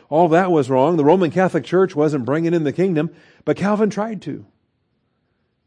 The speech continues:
And just read the history on Calvin's Geneva, and what do you do? You know, he, he was still baptizing infants, just like Rome. He was still, he was still putting every citizen of Geneva in the church,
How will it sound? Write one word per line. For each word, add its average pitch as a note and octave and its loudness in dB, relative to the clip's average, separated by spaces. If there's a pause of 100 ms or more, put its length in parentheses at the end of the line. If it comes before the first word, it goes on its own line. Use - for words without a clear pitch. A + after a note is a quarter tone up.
And C3+ -10
just F3 -6
read E3+ 0
the E3 2
history D3+ -2
on C3+ -2
Calvin's D#3 -4
Geneva, D3 -2
and A#2+ -2
what D3 0
do G3+ -4
you F#3+ 4
do? - -4 (1080)
You C#3 0
know, C3+ 2
he, B2+ -4
he D#3 0
was G3 2
still G#3 0
baptizing E3+ 0
infants, F3+ -2
just C#3 -8
like E3+ -8
Rome. D#3 -4 (800)
He D3 4
was D#3+ 6
still, F#3 4
he D3+ 0
was D3+ 2
still F#3 2
putting E3 2
every E3 0
citizen F#3 2
of F3 -2
Geneva D#3 2
in E3 0
the G3+ 4
church, G#3 -6